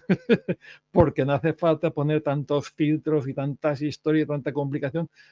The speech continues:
porque modular es mucho más complicado la voz que un simplemente pulsar o soltar y nada más.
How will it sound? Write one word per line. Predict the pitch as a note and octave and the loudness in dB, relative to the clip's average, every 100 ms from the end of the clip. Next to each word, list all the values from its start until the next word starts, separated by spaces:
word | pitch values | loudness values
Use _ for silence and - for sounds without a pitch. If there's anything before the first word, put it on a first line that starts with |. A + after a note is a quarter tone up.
| _ | _
porque | E3 C#3+ D#3 | 0 2 2
modular | D3 C#3+ C#3+ D3+ E3 E3+ _ _ _ _ _ _ - | 2 2 2 4 2 0 _ _ _ _ _ _ -8
es | D#3 C3+ | -6 -4
mucho | D3 D3+ E3+ D#3+ C#3 | -2 0 0 0 -4
más | C#3+ | -4
complicado | - C#3+ D#3 D3+ D#3 | -2 -2 0 2 2
la | C3+ C#3 | 2 4
voz | C#3+ D3+ _ _ - - | 2 0 _ _ -18 -2
que | D3+ | -2
un | |
simplemente | C#3+ D#3 C3+ D3 C#3+ C#3+ D3+ D3+ - _ _ _ _ _ - | 2 0 2 2 0 2 2 0 -4 _ _ _ _ _ -2
pulsar | C#3+ - C#3+ D#3+ D#3 _ _ _ | -2 0 0 0 -6 _ _ _
o | D3+ | -4
soltar | C#3+ C3 B2 - C#3+ C#3+ - _ | -2 -2 -4 -4 -4 -4 -10 _
y | E3 C3+ | -2 0
nada | C3 C3 | -2 -4
más. | C3 D3 - | -8 -12 -16